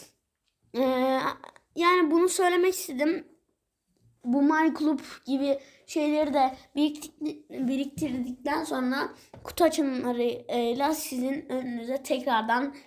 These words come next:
ligle birlikte geleceğiz. Sizleri seviyorum arkadaşlar. Çok kısa bir video oldu.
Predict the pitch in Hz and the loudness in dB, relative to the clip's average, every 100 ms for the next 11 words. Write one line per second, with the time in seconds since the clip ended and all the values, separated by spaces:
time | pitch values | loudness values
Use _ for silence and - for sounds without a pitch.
0 | _ 247 277 233 240 240 226 226 285 240 | _ 0 2 2 0 0 -4 -4 -2 0
1 | 247 226 254 294 - 381 392 392 - 381 | -2 -2 -2 -4 -2 0 2 2 0 -2
2 | 370 349 320 302 311 302 - - - - | 0 0 0 0 -4 -4 -6 -6 -8 -8
3 | - 277 247 240 226 226 220 240 294 | -2 0 2 -2 0 -2 0 0 0